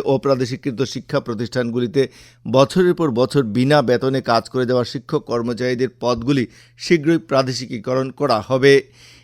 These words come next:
এই বিল ছাড়াও শিক্ষামন্ত্রী ডক্টর রনোজ পেগু বেসরকারি শিক্ষা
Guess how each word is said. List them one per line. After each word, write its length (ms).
এই 140
বিল 240
ছাড়াও 320
শিক্ষামন্ত্রী 500
ডক্টর 300
রনোজ 320
পেগু 280
বেসরকারি 540
শিক্ষা 220